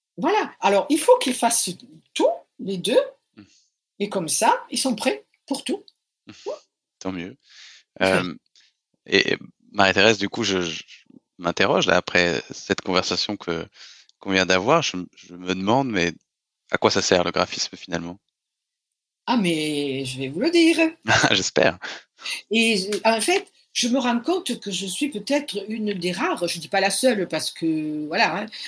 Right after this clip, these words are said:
Speaker 1: quand même, faut... mais une, peut-être des rares à avoir essayé de comprendre, mais en fin de compte, il sert bien à quelque chose, bon sang. Euh, c'est, c'est, voilà. Alors, alors, on, lorsqu'on,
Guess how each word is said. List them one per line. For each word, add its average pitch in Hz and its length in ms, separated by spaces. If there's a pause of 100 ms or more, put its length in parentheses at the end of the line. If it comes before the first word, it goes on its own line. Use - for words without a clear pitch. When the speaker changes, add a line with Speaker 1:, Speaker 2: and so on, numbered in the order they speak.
(380)
Speaker 1:
quand 151 100
même, 175 300
faut... - 100 (840)
mais 247 180
une, 277 360
peut-être 254 340
des 214 160
rares 269 400 (400)
à 185 540
avoir 254 280
essayé 226 560
de 202 100
comprendre, 190 680
mais 165 240 (220)
en 180 100
fin 226 140
de 196 100
compte, 262 400 (400)
il 156 220
sert - 240
bien 165 160
à 170 60
quelque 220 340
chose, 311 400
bon 185 240
sang. 240 340 (440)
Euh, 175 180
c'est, - 180
c'est, - 460 (320)
voilà. 160 200 (200)
Alors, 214 340 (580)
alors, 220 300 (220)
on, 240 180
lorsqu'on, 269 420